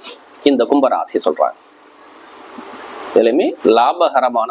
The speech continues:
ராசி கும்பராசி. ஏன் சொல்றாங்கன்னா, இந்த ராசியுடைய உருவத்தை பாருங்க, கலசத்துடைய உருவம் கொடுத்துருப்பாங்க.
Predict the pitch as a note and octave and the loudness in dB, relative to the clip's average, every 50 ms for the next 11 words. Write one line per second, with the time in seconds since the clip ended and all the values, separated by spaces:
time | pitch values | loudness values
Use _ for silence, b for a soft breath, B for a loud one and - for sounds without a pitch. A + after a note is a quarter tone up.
0 | A2+ G2+ - - - - A#3+ D4 - - C3+ C3 A#2 G#2 F#2+ C#2+ - - - - | -2 -2 -2 -4 -6 -8 -10 -10 -8 -6 -6 -2 0 0 -2 -2 -4 -6 -10 -12
1 | - - - - _ _ _ _ _ _ _ _ _ _ _ _ _ _ C3+ D#3 | -12 -14 -14 -16 _ _ _ _ _ _ _ _ _ _ _ _ _ _ 0 0
2 | F3 F#3 - C3+ A#2 A#2 G#2 G2+ C3+ - - - - - C3+ A#2+ B2 A#2 C3 D3+ | 0 -2 -4 -4 -4 -2 -4 -4 -4 -4 -4 -2 -2 -4 -2 -2 0 0 0 0
3 | F#3+ - F3+ D3 B2+ A#2+ G#2+ G2 F2 F2 E2+ F#2 A#2+ C3+ C3+ - A#2+ - - G2 | 0 -4 -4 -4 -2 -2 -2 -2 -2 -4 -4 -4 -2 -2 0 0 -2 -2 -2 -4
4 | - G2+ A2 C3 A#2+ E2 C#2 - - - - - - - - - - - - - | -4 -6 -12 -16 -16 -14 -16 -18 -20 -20 -20 -20 -18 -18 -18 -20 -20 -20 -20 -20
5 | D#5 D#5 - - - - - - - - - - - - - - - E3 D#3+ G3 | -18 -18 -18 -20 -20 -20 -20 -20 -20 -20 -18 -18 -18 -18 -8 -2 0 2 2 2
6 | A3+ - - G#3 - F#3+ E3 C#3+ B2 A#2 B2 C3 C3 B2+ A#2+ - A#2 - _ - | 0 0 -2 0 0 0 0 0 0 -2 -2 -2 -4 -4 -6 -10 -18 -10 _ -8
7 | - - - | -8 -8 -10